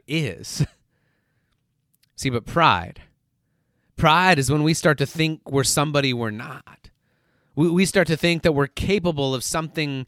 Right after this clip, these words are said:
that we aren't capable of. I see this with my eight-year-old and my four-year-old.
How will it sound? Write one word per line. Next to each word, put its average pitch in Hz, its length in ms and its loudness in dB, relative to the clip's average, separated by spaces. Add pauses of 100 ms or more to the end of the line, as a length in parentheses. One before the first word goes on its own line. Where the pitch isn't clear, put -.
(160)
that 143 140 -2
we 143 220 -6
aren't 151 480 0 (120)
capable 117 680 -4 (160)
of. 107 400 -8 (1120)
I 147 120 2
see 156 180 0
this 135 240 -2
with 123 160 -2
my 113 300 -2
eight-year-old 117 560 2
and 107 80 -6
my 104 100 -2
four-year-old. 107 760 -4